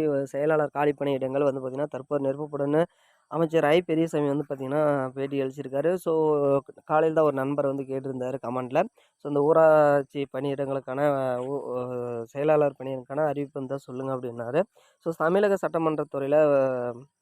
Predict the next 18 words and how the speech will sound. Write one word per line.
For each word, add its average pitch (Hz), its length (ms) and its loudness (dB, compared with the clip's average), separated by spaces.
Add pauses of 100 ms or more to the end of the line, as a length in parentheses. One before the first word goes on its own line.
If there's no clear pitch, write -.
(1400)
மானிய 170 440 4
கோரிக்கை 156 380 -2
வந்து 147 220 2
மீதான 143 320 0
விவாதங்கள் 147 440 2
கடந்த 147 280 -2
திங்கட்கிழமை 151 540 -2
முதல்ல 135 280 -6
தொடங்கியிருக்காங்க. 135 600 -6
So, 208 200 -6
அந்த 156 240 0
வகையில 170 380 2
நேற்று, 151 300 0
அதாவது 143 240 2
மார்ச் 143 260 -4
இருபத்தொன்னாம் 143 520 -2
தேதி 156 180 -2
சட்டசபை 151 540 -2